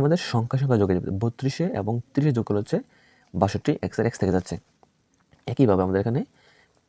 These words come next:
এই বাষট্টি যোগ এক্সের সাথে আমরা ওয়াই যোগ করবো, যেগুলো এগুলো চলক, এগুলো যোগ অবস্থায় থেকে যাবে। তাহলে বাষট্টি যোগ এক্স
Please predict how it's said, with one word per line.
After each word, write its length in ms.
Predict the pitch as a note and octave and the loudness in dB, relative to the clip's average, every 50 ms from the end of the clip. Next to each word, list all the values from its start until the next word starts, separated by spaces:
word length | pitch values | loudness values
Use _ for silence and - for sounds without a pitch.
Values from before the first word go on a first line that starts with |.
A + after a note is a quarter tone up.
| _ _ | _ _
এই 60 | A2+ G#2+ A2 | -4 0 2
বাষট্টি 280 | G#2+ G#2+ - C3+ - D3 D#3+ | 0 0 2 0 0 0 0
যোগ 80 | D3+ - | 0 -2
এক্সের 140 | - - B2 B2 | -2 -2 0 -2
সাথে 120 | A2+ A#2+ | 0 0
আমরা 100 | A#2 B2+ G#2+ G2 | 0 0 0 2
ওয়াই 140 | F#2+ G2 G#2 | 2 2 2
যোগ 80 | A#2 A#2 - | 0 0 0
করবো, 100 | B2 A2+ | 0 2
যেগুলো 160 | G#2 G2+ G2+ G2+ | 2 2 2 2
এগুলো 140 | G2+ G#2 G2 F#2+ - - | 4 2 2 2 2 0
চলক, 200 | A#2 B2+ D3+ F3 - _ | 0 0 0 -2 -2 _
এগুলো 200 | G2+ F#2+ F#2 G2 B2 F3+ - _ G2+ | -2 0 0 0 -2 -4 -4 _ -2
যোগ 100 | G#2 G2+ G2+ | -2 0 0
অবস্থায় 240 | F#2+ G2 - - C3 - | 0 0 0 0 0 2
থেকে 140 | C3 A2+ F2+ G2+ | 0 0 0 0
যাবে। 140 | F#2 F#2 - - _ _ _ _ _ _ _ - - - - _ | -2 -2 -4 -8 _ _ _ _ _ _ _ -20 -20 -20 -14 _
তাহলে 160 | - B2+ A2+ F#2+ | -2 -2 2 2
বাষট্টি 280 | G2+ G#2 - A2 - C3+ C3 C#3 | 2 2 2 0 0 2 2 2
যোগ 80 | D3 - - - G2+ | 0 -2 -2 -2 -2
এক্স 120 | A2 - | -2 -2